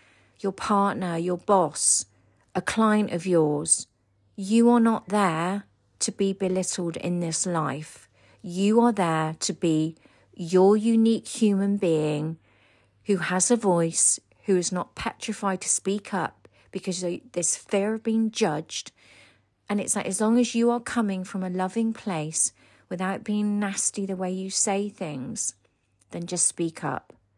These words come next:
And if someone isn't going to honour you and respect you, then do you know what?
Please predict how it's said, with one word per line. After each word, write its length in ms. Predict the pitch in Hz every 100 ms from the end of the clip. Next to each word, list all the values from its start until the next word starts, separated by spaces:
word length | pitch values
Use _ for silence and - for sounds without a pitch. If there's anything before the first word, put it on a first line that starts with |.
| _ _ _ _ _
And 120 | 175
if 80 | 170
someone 340 | - 175 180 190
isn't 300 | 196 196 220
going 240 | 185 185
to 500 | - 190 180 180 180 - _ _ _ _ _
honour 560 | 180 175 175 175 180 180
you 720 | - 180 175 170 170 170 170 - -
and 160 | 170
respect 600 | 165 - - 165 - -
you, 320 | 165 160 160 170
then 160 | 170
do 140 | 165 175
you 60 |
know 160 | 170 175
what? 240 | 175 180